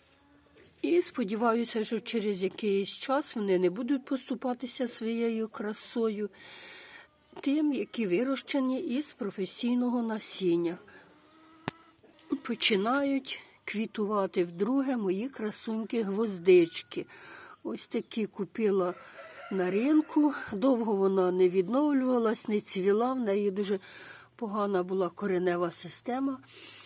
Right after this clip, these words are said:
Але тепер я бачу, що все з нею гаразд, ось стільки бутонів має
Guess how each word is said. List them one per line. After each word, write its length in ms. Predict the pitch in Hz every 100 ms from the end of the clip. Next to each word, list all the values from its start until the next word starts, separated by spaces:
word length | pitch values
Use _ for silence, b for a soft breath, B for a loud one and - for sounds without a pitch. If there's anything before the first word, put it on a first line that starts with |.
| B B B _ _
Але 220 | 254 240
тепер 500 | 196 233 - 240 220 B B B
я 180 | 220 202
бачу, 340 | 180 196 196 202
що 260 | - 190 B B B B B B B -
все 340 | - 262 208
з 80 | 180
нею 300 | 190 180 190
гаразд, 580 | 180 185 220 302 311 -
ось 100 | 240
стільки 400 | - - 226 233
бутонів 720 | 165 190 - 233 285 311 302
має 480 | 277 277 277 262